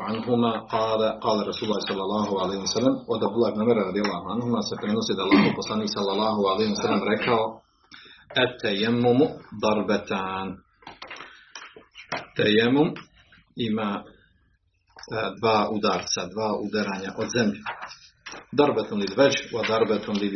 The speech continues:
jedein ila merfaqain. Udarac za lice. Ovdje bukvalno prevedeno udarac, misli se potiranje po zemlju ili udaranje o zemlju. Darbetun lil veđ, udarac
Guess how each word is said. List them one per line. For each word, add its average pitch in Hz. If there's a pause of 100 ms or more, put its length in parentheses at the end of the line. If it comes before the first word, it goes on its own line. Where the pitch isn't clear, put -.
jedein 98
ila 98 (120)
merfaqain. 101 (920)
Udarac 98 (280)
za 107
lice. 104 (840)
Ovdje 123
bukvalno 92
prevedeno 98
udarac, 92
misli -
se -
potiranje 98
po 101 (120)
zemlju 113 (720)
ili 101
udaranje 95
o 82
zemlju. 104 (1700)
Darbetun 104
lil 92
veđ, 131 (920)
udarac 98